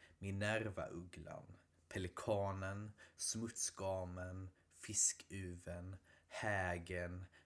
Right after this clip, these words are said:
pipare av alla arter, härfågeln och fladdermusen.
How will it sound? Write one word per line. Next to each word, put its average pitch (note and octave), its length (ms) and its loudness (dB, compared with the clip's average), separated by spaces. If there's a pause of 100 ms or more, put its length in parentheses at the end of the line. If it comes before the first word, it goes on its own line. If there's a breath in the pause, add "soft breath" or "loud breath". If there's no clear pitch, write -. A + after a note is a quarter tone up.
(120)
pipare G2 640 2
av F#2 180 2
alla G2+ 420 2
arter, - 760 -2 (460 soft breath)
härfågeln F#2 1400 0 (160)
och - 100 -6
fladdermusen. F#2+ 960 -2